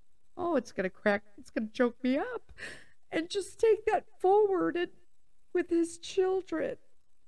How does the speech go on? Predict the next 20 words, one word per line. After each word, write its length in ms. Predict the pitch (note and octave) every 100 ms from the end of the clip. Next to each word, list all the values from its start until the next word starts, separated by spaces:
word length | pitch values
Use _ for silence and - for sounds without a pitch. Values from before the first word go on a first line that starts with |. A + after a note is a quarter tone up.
| -
and 180 | - E4+
just 260 | F#4+ E4+ -
create 580 | - F4 E4 E4 E4+
more 240 | - D#4 E4+
kindness 800 | - B3 B3 D4+ D#4+ E4+ C#4 -
in 120 | D4
the 120 | D4+ C#4
world. 420 | D#4+ D#4+ E4 E4 - - - - - - - - - - - -
It 120 | E4
means 300 | C4+ D4 C#4+ -
everything 500 | - B3 B3+ B3 C4 -
to 100 | - -
me. 240 | C#4 B3 - - - - - - -
It 200 | F#4 -
does. 540 | - C4+ A3+ A#3 - - - - - - - - - - - -
And 320 | - D4+ D4 C4 - - - -
it 140 | E4+
just 320 | F#4 E4+ -
doesn't 360 | G#4+ F4 G#4 G#4
pay. 540 | B3+ C4+ A3 G#3 A3